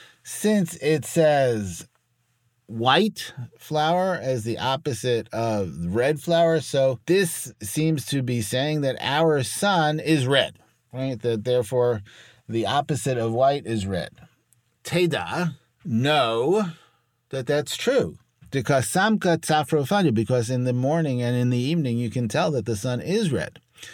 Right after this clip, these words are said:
V'hai delaka chazinan kulayoma nahorinhu delabari. So it's bec-,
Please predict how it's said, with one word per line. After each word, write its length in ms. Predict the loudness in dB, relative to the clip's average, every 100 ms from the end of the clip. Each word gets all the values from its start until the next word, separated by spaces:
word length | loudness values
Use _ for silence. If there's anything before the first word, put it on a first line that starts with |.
| -20 -20 -12 -2
V'hai 320 | 0 4 2
delaka 460 | 2 0 0 -2 -2
chazinan 580 | -2 0 0 0 -2
kulayoma 640 | -2 0 2 2 0 0 0
nahorinhu 840 | 0 0 2 0 0 0 0 -4 -10 -4
delabari. 680 | 0 2 2 0 -2 -4 -10 -18 _ -20 -20 -20 _
So 540 | 2 4 6 4 2 -2
it's 300 | -2 -2 -4
bec-, 280 | -6 -4